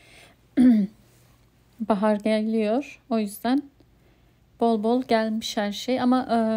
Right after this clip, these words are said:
ekilecekler biraz azdı. Mes-, bunlar çilek. Böyle çilekler de gelmiş yani. Gördüğünüz gibi kimi yerler boş.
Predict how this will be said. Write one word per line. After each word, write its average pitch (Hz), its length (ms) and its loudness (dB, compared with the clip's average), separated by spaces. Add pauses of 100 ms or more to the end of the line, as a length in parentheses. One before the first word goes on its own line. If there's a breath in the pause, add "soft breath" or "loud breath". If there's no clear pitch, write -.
(920)
ekilecekler 247 880 2
biraz 233 300 0
azdı. 220 340 0
Mes-, 202 260 -6 (100)
bunlar 220 240 0
çilek. 226 680 -4 (3500 soft breath)
Böyle 208 540 -4 (340 loud breath)
çilekler 208 540 -8
de 196 100 -8
gelmiş 190 500 -8
yani. 202 420 -6 (1800)
Gördüğünüz 208 580 -2
gibi 202 180 -6
kimi 208 220 -6
yerler 196 400 -4
boş. 247 320 -4